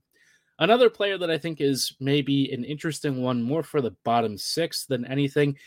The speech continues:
is Henri Nikkanen. Nikkanen is a pretty large kid at six four, and I kind of have pegged him as a potential replacement for Lowry. I don't know that he's necessarily gonna be as good defensively,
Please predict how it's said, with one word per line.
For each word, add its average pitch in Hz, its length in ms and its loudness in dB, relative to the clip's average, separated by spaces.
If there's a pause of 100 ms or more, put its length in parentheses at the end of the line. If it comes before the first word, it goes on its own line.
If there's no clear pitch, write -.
(260)
is 120 260 2
Henri 131 320 -2
Nikkanen. 151 460 -2 (440)
Nikkanen 160 460 0
is 120 180 -2
a 117 100 -2
pretty 151 340 -2
large 123 360 -2
kid 135 220 2
at 110 120 -2
six - 280 -6
four, 117 420 0 (300)
and 120 340 2
I 165 160 -2
kind 208 300 -8
of 185 80 -4
have 147 260 -6
pegged 147 380 -4
him 123 480 -2
as 123 180 2
a 120 80 0
potential 139 460 -6
replacement 135 640 -4
for 147 120 -4
Lowry. 143 480 0 (320)
I 139 80 2
don't 180 180 0
know 165 140 -2
that 147 180 -4
he's 135 220 -4
necessarily 123 580 -2
gonna 107 240 -4
be 107 240 -8
as 220 200 -8
good 220 220 6
defensively, 113 800 -4